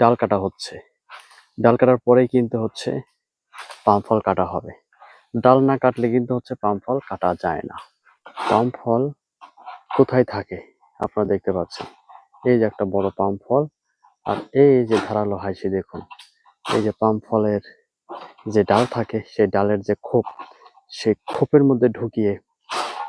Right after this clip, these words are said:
দেখুন কিভাবে টান দিতে হয়। আর সেই ধারালো অস্ত্র এতটাই ধারালো, দেখুন খুব সহজেই দেখুন যে ডালগুলো দেখুন কেটে যাচ্ছে।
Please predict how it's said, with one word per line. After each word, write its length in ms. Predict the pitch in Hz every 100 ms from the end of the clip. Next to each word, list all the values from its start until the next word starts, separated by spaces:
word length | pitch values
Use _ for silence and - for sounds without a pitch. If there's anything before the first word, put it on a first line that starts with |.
| - 107
দেখুন 200 | - 101 -
কিভাবে 300 | 110 104 104
টান 120 | 98 95 90
দিতে 180 | 87 87
হয়। 180 | 85 82 _ _ - - _ _ _ - -
আর 60 | 104
সেই 120 | - 104
ধারালো 240 | 107 123 123
অস্ত্র 200 | 110 - 123 127 - _ _ _
এতটাই 380 | 98 101 123 143 127
ধারালো, 340 | 107 135 131 117 - _ - - _ - _ _ _
দেখুন 300 | 101 - 87 85 - _ - - - -
খুব 160 | 120 - _ - - - -
সহজেই 460 | 113 135 123 98 - - _ _ _ _ _ - - -
দেখুন 200 | 104 98 101
যে 60 | 98 104
ডালগুলো 320 | 107 110 110 104
দেখুন 200 | 98 98 -
কেটে 180 | 104 95
যাচ্ছে। 280 | 90 -